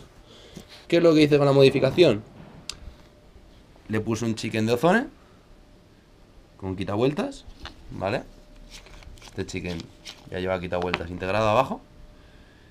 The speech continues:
Y ya que estaba, pues le puse el freno arriba,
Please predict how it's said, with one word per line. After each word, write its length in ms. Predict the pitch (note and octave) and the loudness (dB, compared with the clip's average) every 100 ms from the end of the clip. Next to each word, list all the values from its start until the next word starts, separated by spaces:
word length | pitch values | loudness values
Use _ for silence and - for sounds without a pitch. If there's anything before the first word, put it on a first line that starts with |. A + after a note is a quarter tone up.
| - - - | -20 -20 -16
Y 400 | - A#2 A#2 A#2 | -6 -2 0 2
ya 100 | A#2 | 2
que 80 | C3 | 0
estaba, 380 | C3+ D3 D3 D3+ | 0 2 2 2
pues 120 | A2 | 0
le 80 | A2 | -2
puse 520 | G#2+ A2+ A#2+ A2+ G#2+ | -4 -2 0 2 2
el 140 | G2+ G2 | 2 -2
freno 220 | G#2+ G2+ | -2 -2
arriba, 300 | G2 A2+ G#2+ | 0 0 -2